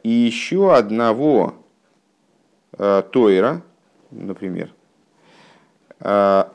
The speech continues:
<clears throat> в качестве ойлы за ее обязанность. Вторично она должна принести для того, чтобы,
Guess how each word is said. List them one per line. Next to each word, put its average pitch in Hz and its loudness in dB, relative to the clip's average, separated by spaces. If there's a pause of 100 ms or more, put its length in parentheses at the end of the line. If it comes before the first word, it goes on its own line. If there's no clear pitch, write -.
(180)
<clears throat> 120 0 (2250)
в - -20
качестве 170 -2 (360)
ойлы 107 2 (2250)
за 110 0
ее 127 2
обязанность. 95 -2 (260)
Вторично 110 -2
она 92 -4
должна 92 -4
принести 87 -12
для 98 -4
того, 165 0
чтобы, 151 -4